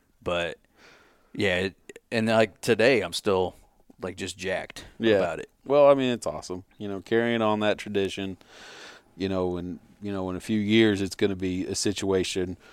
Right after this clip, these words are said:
Speaker 2: where you guys are both going out there. You're gonna go to separate stands, and you're gonna be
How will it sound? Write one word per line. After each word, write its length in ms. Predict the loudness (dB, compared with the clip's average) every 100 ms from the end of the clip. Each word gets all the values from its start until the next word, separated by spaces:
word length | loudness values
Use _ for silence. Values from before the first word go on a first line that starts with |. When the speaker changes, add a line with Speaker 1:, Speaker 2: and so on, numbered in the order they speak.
| -16 -2
Speaker 2:
where 240 | 0 2
you 160 | 0 4
guys 260 | 4 4
are 40 | 2
both 280 | 2 2
going 240 | 2 0 2
out 240 | 2 2
there. 200 | 2 2
You're 120 | 0
gonna 220 | -4 -4 -2
go 120 | -2
to 60 | -2
separate 460 | 0 0 0 -4
stands, 720 | -2 0 0 0 0 -2 -4
and 100 | -6
you're 120 | -4
gonna 120 | -4 -2
be 200 | -6